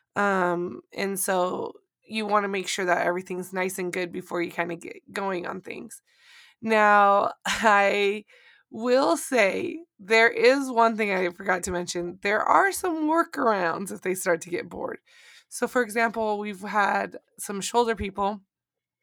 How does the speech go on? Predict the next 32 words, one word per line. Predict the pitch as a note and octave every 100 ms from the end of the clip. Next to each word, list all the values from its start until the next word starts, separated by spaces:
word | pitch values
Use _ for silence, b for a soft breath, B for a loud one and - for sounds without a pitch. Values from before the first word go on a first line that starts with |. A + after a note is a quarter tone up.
| _ - - G3+
who, | G#3+ G#3+ G3+ G3 G3+ - b b b
you | A3+
know, | A3
you | G3+
can't | - A#3+ -
progress | A3 F#3 A3 A3+ -
them | G3+
because | F#3+ F#3 F#3+
of | F3+ F#3
their | F3 F#3
protocols. | - A#3+ B3+ - G3+ G3 G3
However, | - A3 - A3 A3
though, | A3+ G#3
we'll | G3+ G3+
work | G#3+ A#3
on | A3+
some | - G3
other | F3+ F#3+
things | F3+ F3+ D#3+ -
too, | - E3 - _ b b b
like | - G3 F3+ - _
core. | - G#3+ G3+ - - _
We'll | -
start | F#3+ G#3 -
working | G3 G3+
on | F#3
some | F#3+ F#3+
core | - A3+
stability | G#3+ - F#3 F3 E3 F3 - -
or | - G3 F#3
some | F3+ F#3+ F#3 F#3 b b
cervical | - A#3 G#3+ G#3+ -